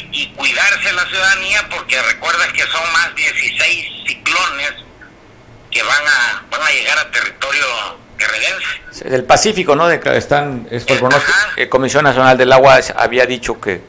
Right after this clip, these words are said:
Speaker 2: cuántos meteoros impactarían en el Pacífico y en Atlántico. Oscar, pues bueno, sabemos que en Coyuca, inclusive hay una parte muy baja en esta colonia que fundaron para los de las matanzas de Aguas Blancas, ¿no? Allí recuerdo que era una parte muy baja,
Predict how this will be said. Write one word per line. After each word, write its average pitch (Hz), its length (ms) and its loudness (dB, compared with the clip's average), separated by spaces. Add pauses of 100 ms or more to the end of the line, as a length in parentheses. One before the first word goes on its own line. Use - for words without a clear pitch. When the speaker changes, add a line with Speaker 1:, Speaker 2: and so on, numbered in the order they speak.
Speaker 2:
cuántos 110 560 -2
meteoros 113 440 -2
impactarían 107 580 -2 (300)
en 113 140 -6
el 110 100 -4
Pacífico 120 500 -2
y 117 40 2
en 113 60 0
Atlántico. 135 640 0 (360)
Oscar, 180 380 6
pues 165 140 2
bueno, 196 200 8
sabemos 185 360 6
que 180 240 6
en 151 80 4
Coyuca, 180 360 4
inclusive 156 340 4
hay 165 40 6
una 170 160 6
parte 170 240 6
muy 160 140 4
baja 165 280 6
en 165 60 0
esta 160 320 0
colonia 165 720 4
que 127 260 2
fundaron 139 540 4
para 127 240 8
los 117 280 4
de 110 260 4
las 104 160 6
matanzas 131 500 2
de 120 80 2
Aguas 113 260 2
Blancas, 170 400 2
¿no? 139 200 4
Allí 151 280 4
recuerdo 139 420 2
que 135 80 0
era 131 80 0
una 131 160 2
parte 131 220 2
muy 127 160 -2
baja, 135 380 4